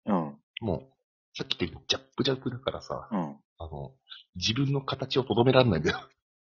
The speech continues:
Speaker 1: うん。
Speaker 2: うん。だから、あの、どんどんミートソースみたいになってるね。
Speaker 1: うん。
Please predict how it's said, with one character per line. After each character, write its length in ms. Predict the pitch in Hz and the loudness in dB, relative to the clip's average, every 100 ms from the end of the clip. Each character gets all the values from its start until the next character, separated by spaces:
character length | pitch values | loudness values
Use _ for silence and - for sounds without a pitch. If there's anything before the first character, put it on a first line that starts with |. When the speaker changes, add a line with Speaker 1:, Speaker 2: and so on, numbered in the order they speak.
| _ _ | _ _
Speaker 1:
う 80 | 113 | 4
ん。 340 | 98 87 80 | 4 4 0
Speaker 2:
う 40 | 73 | -6
ん。 60 | - _ _ _ _ _ - _ 85 78 71 67 - - _ - - - _ _ | -14 _ _ _ _ _ -20 _ 0 0 -2 -8 -14 -20 _ -20 -20 -20 _ _
だ 60 | 104 | 0
か 80 | |
ら、 380 | 87 73 57 98 - _ | 2 2 0 -10 -18 _
あ 120 | 82 | -14
の、 300 | 78 76 76 - _ _ - | -10 -12 -12 -16 _ _ 2
ど 120 | 165 | 6
ん 20 | |
ど 100 | 151 | 6
ん 80 | 87 | 6
ミ 140 | 101 | 6
ー 40 | 131 | 6
ト 80 | 180 | 6
ソ 120 | - | 6
ー 20 | |
ス 60 | - | 6
み 60 | |
た 80 | - | 4
い 20 | |
に 40 | 82 | 2
な 60 | |
っ 40 | 80 | 0
て 80 | |
る 80 | 92 | 2
ね。 80 | 92 - - _ _ _ _ - - | 0 0 -16 _ _ _ _ -8 -2
Speaker 1:
う 60 | |
ん。 240 | 113 82 | -2 -2